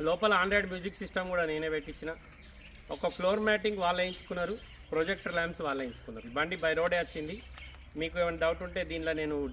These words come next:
పోయించిన డీజిల్ బిల్లులు ఉన్నాయి, ఫాస్టాగ్ కట్ అయిన,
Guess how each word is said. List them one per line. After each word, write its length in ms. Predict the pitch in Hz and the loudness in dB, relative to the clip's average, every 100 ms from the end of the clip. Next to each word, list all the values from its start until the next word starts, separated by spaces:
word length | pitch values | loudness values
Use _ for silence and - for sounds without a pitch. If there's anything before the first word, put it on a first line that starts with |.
| - 160 | -2 -2
పోయించిన 320 | 170 190 170 | 0 -2 -2
డీజిల్ 320 | 147 147 165 | -2 -6 -6
బిల్లులు 300 | 160 165 165 | -6 -4 -4
ఉన్నాయి, 300 | 165 175 175 - - - - | -2 -2 -4 -12 -18 -4 4
ఫాస్టాగ్ 500 | 196 - 220 202 208 | 4 8 6 6 4
కట్ 180 | 185 175 | 2 2
అయిన, 380 | 190 185 180 | 0 2 2